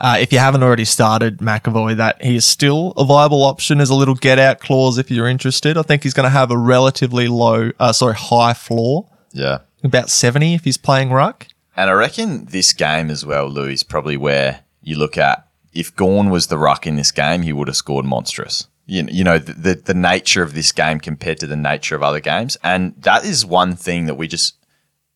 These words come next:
Speaker 2: it's so hard to tell right now, but it's all about that nature. Like, you know, D F S, for instance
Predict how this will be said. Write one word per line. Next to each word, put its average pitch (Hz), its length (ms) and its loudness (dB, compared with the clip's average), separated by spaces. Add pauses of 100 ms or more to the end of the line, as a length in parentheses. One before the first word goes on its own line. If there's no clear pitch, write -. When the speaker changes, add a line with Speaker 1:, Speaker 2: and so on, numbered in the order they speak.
Speaker 2:
it's 92 180 -8
so 110 300 2
hard 98 240 2
to 82 60 -12
tell 90 300 -4
right 85 240 2
now, 76 240 -4
but - 380 0 (440)
it's 98 260 -6
all 107 240 0
about 95 300 0
that 85 160 0
nature. 87 320 -2
Like, 82 200 0
you 92 80 -6
know, 82 120 -2
D 113 240 2
F - 160 -4
S, 92 200 2
for - 160 -8
instance - 500 -6